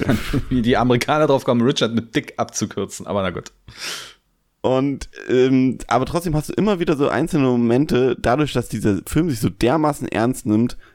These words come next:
Speaker 2: dass es einfach dadurch schon lustig ist. Auch diese überzeichnete Gewaltgrad, das hat schon was Tarantino-mäßiges,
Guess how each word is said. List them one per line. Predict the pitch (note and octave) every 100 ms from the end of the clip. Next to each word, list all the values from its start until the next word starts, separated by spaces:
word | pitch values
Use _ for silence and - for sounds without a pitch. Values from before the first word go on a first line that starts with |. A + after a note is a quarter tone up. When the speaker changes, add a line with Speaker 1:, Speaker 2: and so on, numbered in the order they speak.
| _ -
Speaker 2:
dass | G#2
es | G#2+
einfach | - A2+ A2
dadurch | G#2+ B2+ C3 -
schon | A2+ G#2+
lustig | - - -
ist. | G#2 - - - - - -
Auch | A#2 A2+
diese | B2+ A#2
überzeichnete | A#2 - A#2 C3 B2 G#2+ A2
Gewaltgrad, | G#2 G#2 A2 - G2+ G#2
das | G2+
hat | B2 -
schon | A2+
was | G2+
Tarantino-mäßiges, | - A2 G2 A#2 A2 G#2 G2 - C3+ -